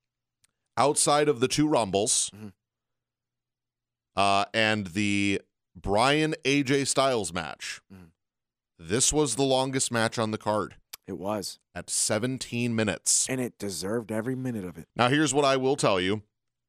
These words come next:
Speaker 1: I will be fair and say the first half of this match
Speaker 2: was a little slow.
Speaker 1: was not only slow,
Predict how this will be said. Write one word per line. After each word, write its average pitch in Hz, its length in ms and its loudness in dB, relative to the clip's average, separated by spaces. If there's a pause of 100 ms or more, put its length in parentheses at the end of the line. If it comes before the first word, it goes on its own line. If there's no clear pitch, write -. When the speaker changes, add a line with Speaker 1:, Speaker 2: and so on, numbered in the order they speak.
(140)
Speaker 1:
I 123 280 6
will 151 160 0
be 170 160 0
fair 107 480 0
and 113 180 0
say 120 180 2
the 113 120 -2
first - 400 -2 (120)
half 131 560 0
of 135 180 0
this 139 220 0
match 98 600 -2
Speaker 2:
was 90 100 -16
a 92 40 -10
little 92 180 -10
slow. 76 280 -14 (1700)
Speaker 1:
was 104 640 2
not 120 420 2
only 156 320 0
slow, 92 800 2